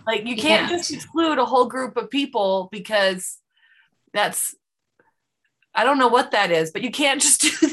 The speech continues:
Speaker 1: that
Speaker 2: <laughs>
Speaker 1: because I'm glad I didn't, because their dad is, is very white, white, white, white.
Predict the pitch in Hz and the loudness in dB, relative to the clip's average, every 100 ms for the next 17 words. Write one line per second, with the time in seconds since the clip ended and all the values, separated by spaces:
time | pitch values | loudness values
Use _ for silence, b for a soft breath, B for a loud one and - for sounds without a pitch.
0 | - 330 - 349 - - - - - 226 | 2 2 4 2 2 -2 -2 -10 -8 -8
1 | - - - 440 247 294 285 277 285 302 | -8 -16 -12 -8 -4 0 0 0 4 4
2 | 302 311 427 220 233 277 269 - 254 240 | 6 4 0 -4 -6 -10 -10 -2 -2 -2
3 | - - 240 233 247 320 214 214 - - | -6 -2 0 2 2 2 0 -4 -10 -10
4 | 226 - 320 294 - - - - _ _ | -10 -4 -4 -2 -4 -6 -10 -20 _ _
5 | _ - 302 - 135 - - - - | _ -2 0 0 -2 -4 -10 -8 -8